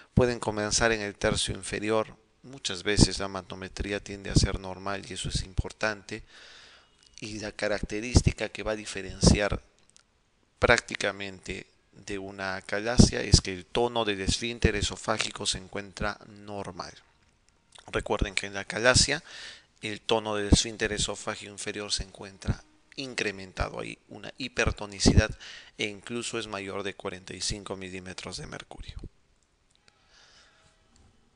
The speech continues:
El tratamiento, doctor, es semejante al de una acalasia, ¿no? Muy semejante. Puede haber dilataciones, puede haber miotomía.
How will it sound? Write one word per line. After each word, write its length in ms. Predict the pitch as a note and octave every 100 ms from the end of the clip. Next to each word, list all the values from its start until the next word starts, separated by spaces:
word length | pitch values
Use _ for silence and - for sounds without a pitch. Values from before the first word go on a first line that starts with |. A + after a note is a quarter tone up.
| _ _ _ _ _ _ _ -
El 120 | A#2
tratamiento, 640 | A#2+ A2+ A2+ C3 C#3+ C3+ C3
doctor, 340 | B2+ - D3
es 300 | C#3+ - - -
semejante 680 | - A#2+ A2 G#2 A2+ A2+ G#2
al 120 | G#2
de 100 | G2
una 280 | G2+ G2+ G2+
acalasia, 680 | - - G#2 - - - -
¿no? 220 | - D3 -
Muy 300 | B2 A#2 A2
semejante. 640 | - E2 - - - -
Puede 240 | - A2
haber 200 | G#2 G2
dilataciones, 1160 | G2 G2 F#2+ - G#2 - A#2 A2+ A2 G#2+ G#2+ G#2+
puede 340 | - - A2+ G#2
haber 260 | G2+ G2+
miotomía. 880 | G2+ G2 G2 G2+ A2 B2 A#2 A2 A2